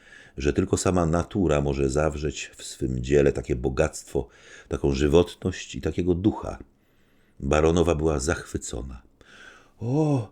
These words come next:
w takiej wazie można by posadzić kasztanowiec z Tileriów?”, dziwiła się. „Jakże im udało się wypalić takie olbrzymy?” Ach, droga pani, nie należy stawiać takich pytań nam, którzy potrafimy wyrabiać tylko figurki i cacka z cieniutkiego szkła,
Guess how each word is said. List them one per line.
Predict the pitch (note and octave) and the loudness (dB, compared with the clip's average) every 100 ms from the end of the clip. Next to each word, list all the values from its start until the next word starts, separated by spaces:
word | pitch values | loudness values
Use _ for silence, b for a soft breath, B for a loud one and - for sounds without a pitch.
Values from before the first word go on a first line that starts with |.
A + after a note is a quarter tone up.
| b b b | b b b
w | |
takiej | - A2+ B2+ | -4 -2 0
wazie | A2+ A#2+ A2+ B2 | 2 4 4 4
można | A#2 A2 | 2 2
by | A2+ | 2
posadzić | G#2+ G#2+ A2+ G#2+ G#2 | 2 2 2 2 0
kasztanowiec | - G2 - G2 G2+ G2+ G2+ - - B B B B - | -2 -4 0 2 2 4 2 0 -12 B B B B -4
z | F2+ F#2 G#2 G2 - _ _ _ - | -2 6 8 8 6 _ _ _ -4
Tileriów?”, | G#2+ G2 G2 F#2 G#2 D3 - - - - | 0 4 4 4 2 2 0 -10 -20 -14
dziwiła | C#2 C#2+ C#2+ C#2 | -4 -2 -2 -4
się. | - - - b b b | -6 -18 -20 b b b
„Jakże | F2 B2+ C#3 D3+ D3+ | 2 2 4 2 4
im | D3+ | 4
udało | C#3+ D3+ D3+ | 6 6 6
się | C#3+ | 4
wypalić | D3 C#3 D3+ C#3 | 2 4 2 2
takie | - C#3 D3+ | 0 2 4
olbrzymy?” | D3 D3 D3+ C#3 G#2+ G#2+ _ _ _ _ - | 4 2 -2 -2 -4 -10 _ _ _ _ -6
Ach, | C#2+ C#2+ - | -2 -2 -2
droga | C2 D2 | 2 4
pani, | C#2+ D#2 E2 D2+ B B B B | 6 4 4 0 B B B B
nie | D2+ F#2+ | 2 6
należy | G#2 B2+ B2+ | 8 10 8
stawiać | A#2 B2 B2 - | 6 6 6 6
takich | A2+ G#2 - | 4 2 0
pytań | A#2+ A2+ F#2+ | 2 4 4
nam, | G2 A2 G#2 | 6 6 6
którzy | F2+ F#2 E2 | 2 0 -2
potrafimy | E2+ E2 D#2+ F#2 F2 | -2 0 0 0 2
wyrabiać | D#2 D#2+ E2 E2 D#2 | 6 8 8 8 4
tylko | - C#2+ C#2+ | 2 -6 -6
figurki | - F2 D#2 F2 D2 E2 | -4 -2 4 4 2 -4
i | D#2+ | -2
cacka | - E2+ - E2 D#2 | 2 2 2 -4 -4
z | |
cieniutkiego | - - D#2 D2+ - D2+ D#2+ | -6 -6 -4 -4 0 4 4
szkła, | - - G#2 F2+ | 2 4 6 6